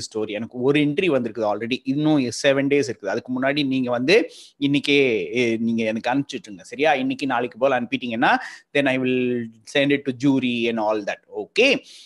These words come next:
சூப்பர். நெக்ஸ்ட் முக்கியமான விஷயம், நாளைக்கு என்னோட த்ரீ டே ஒர்க்ஷாப், அ, த்ரீ டே ஆன்லைன் ஒர்க்ஷாப் of real life incredibles. எட்டு வயசுக்கு மேல பசங்க இருந்தாங்கன்னா,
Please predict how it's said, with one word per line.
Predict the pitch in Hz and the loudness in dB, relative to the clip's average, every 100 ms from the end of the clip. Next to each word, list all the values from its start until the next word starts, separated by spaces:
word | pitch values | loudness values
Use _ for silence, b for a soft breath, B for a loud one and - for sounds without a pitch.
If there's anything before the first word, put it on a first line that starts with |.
| B | B
சூப்பர். | - - 285 254 233 226 180 | -10 4 4 6 6 6 4
நெக்ஸ்ட் | 196 - - 160 | 0 0 -2 2
முக்கியமான | 165 160 175 190 185 185 | 2 2 2 4 6 4
விஷயம், | 170 - 240 | 2 0 0
நாளைக்கு | 165 139 185 208 196 170 | 2 4 4 4 4 2
என்னோட | 143 147 240 311 B B - | 4 4 4 2 B B -2
த்ரீ | 190 214 | 2 6
டே | 202 | 6
ஒர்க்ஷாப், | 180 160 139 - 120 - 117 135 | 6 6 4 2 0 0 -4 2
அ, | 131 127 123 117 - | 4 6 4 2 0
த்ரீ | 175 | 2
டே | 175 165 | 4 6
ஆன்லைன் | 143 147 147 139 135 | 6 4 2 2 0
ஒர்க்ஷாப் | 127 151 127 | 0 0 0
of | 123 131 | -2 0
real | 143 | 2
life | 143 131 131 | 2 0 -4
incredibles. | 113 117 151 220 | -8 -8 -6 -2
எட்டு | 139 131 165 | -2 0 4
வயசுக்கு | 160 - 151 | 4 2 -2
மேல | 127 131 131 | 2 2 2
பசங்க | 120 - 127 | -2 -4 -4
இருந்தாங்கன்னா, | 113 120 117 113 151 | -2 -2 -2 0 2